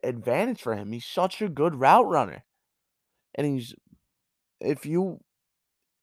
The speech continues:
if he could fix, like, the fumbles, I think he's gonna be one of the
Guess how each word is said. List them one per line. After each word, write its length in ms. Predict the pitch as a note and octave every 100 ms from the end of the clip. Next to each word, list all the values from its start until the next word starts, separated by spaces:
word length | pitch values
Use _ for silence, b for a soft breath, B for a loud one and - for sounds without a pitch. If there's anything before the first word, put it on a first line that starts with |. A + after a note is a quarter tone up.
| _ _ _ _ _ _ -
if 160 | E3
he 160 | - A3+
could 180 | B3+ E3+
fix, 400 | - G3+ A3+ -
like, 220 | C3+ A#2+
the 360 | C3 B2 A2+ A2+ _ _ _ _
fumbles, 680 | - D#3+ E3 F3+ E2+ F#2+ - _ _ _ _ _ _ _ _
I 180 | C#3+ D#3
think 440 | - F3 B3 F3
he's 340 | - - D#3 C3
gonna 240 | D#3 F3+
be 380 | C#3+ F3 C#3 - -
one 300 | - C3+ C#3
of 80 | F#3
the 180 | D#3+